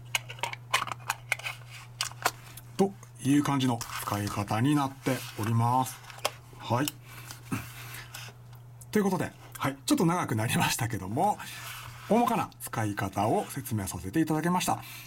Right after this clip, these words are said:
はい。もちろんこのまま素正にご使用いただいて、全く問題ない状態の固体ローライ三五ですけれども、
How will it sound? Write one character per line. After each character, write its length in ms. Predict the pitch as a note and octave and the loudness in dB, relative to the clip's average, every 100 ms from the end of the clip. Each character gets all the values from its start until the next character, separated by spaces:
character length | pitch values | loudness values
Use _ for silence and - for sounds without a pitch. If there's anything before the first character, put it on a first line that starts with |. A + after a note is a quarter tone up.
| - | -4
は 120 | - | -2
い。 60 | F3 - - - - | -2 -4 -14 -14 0
も 100 | A3 | 2
ち 80 | A#3+ | 6
ろ 60 | C#4 | 4
ん 40 | |
こ 80 | E3+ | 6
の 60 | |
ま 100 | D#3 | 4
ま 220 | C#3 B2+ - | 4 2 0
素 220 | - C3+ | 0 4
正 80 | B2+ | 4
に 100 | B2+ | 4
ご 140 | A#2+ | 2
使 140 | A2+ | 2
用 120 | B2+ A2+ | 2 2
い 40 | |
た 100 | A#2 | 2
だ 120 | A2+ | 0
い 60 | A2 | 0
て、 240 | - F#3+ - - - - - | 2 0 0 -12 -18 -10 0
全 100 | D#3 | 2
く 140 | D#3 | 4
問 140 | D3 C#3 | 4 4
題 120 | C3+ | 4
な 140 | B2 | 2
い 40 | G#2 | 0
状 200 | G#2+ G2 | -2 0
態 240 | F#2 F2+ | -2 0
の 280 | B2+ A3+ - - - - - - - | 2 2 2 -4 -20 -20 -16 -8 -2
固 100 | C3 | 2
体 240 | A#2+ G2+ - | 2 0 -2
ロ 120 | C3 | 0
ー 20 | A2+ | 0
ラ 100 | F#2+ | 0
イ 40 | |
三 180 | - A2 | 0 2
五 200 | A2+ G2 | 2 0
で 100 | G#2+ | 0
す 100 | - | 0
け 60 | |
れ 60 | G2 | -2
ど 100 | G2 | 0
も、 180 | D3+ | 2